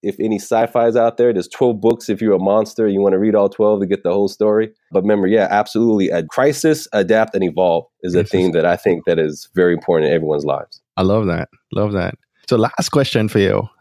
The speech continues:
Speaker 2: close out today. What's one action that our listeners hopping off this call right now should take this week that's gonna help them to blaze their trail?
Speaker 1: Do a self-assessment of where you are in your life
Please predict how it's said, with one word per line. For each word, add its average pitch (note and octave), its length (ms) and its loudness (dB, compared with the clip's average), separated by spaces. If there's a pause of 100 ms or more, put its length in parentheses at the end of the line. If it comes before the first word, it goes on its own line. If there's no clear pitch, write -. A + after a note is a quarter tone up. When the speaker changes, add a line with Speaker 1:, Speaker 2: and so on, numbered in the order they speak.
(120)
Speaker 2:
close G#2 240 0
out F#2+ 120 0
today. F#2+ 340 -2
What's B2 360 -2
one A#2 240 0
action G#2 560 -2 (220)
that F#2+ 200 0
our F#2 140 2
listeners F#2+ 600 -4 (180)
hopping B2+ 320 -2
off A2+ 160 -2
this G2 140 -4
call G2+ 320 2
right F#2 160 -2
now F#2 300 -2 (100)
should - 260 -6
take - 300 -2 (260)
this B2 300 -2
week - 380 -6
that's F#2+ 120 -8
gonna F#2+ 160 -2
help F#2 160 -2
them F2+ 140 -4
to F2 120 -6
blaze F#2 420 -4
their F2+ 160 -4
trail? G2+ 340 -4 (360)
Speaker 1:
Do A2 120 4
a A#2+ 80 4
self-assessment G2 800 0
of E2 480 -4 (240)
where G#2 280 2
you G2+ 260 2
are E2 200 2
in D#2+ 160 -4
your E2 140 -2
life D2+ 400 -4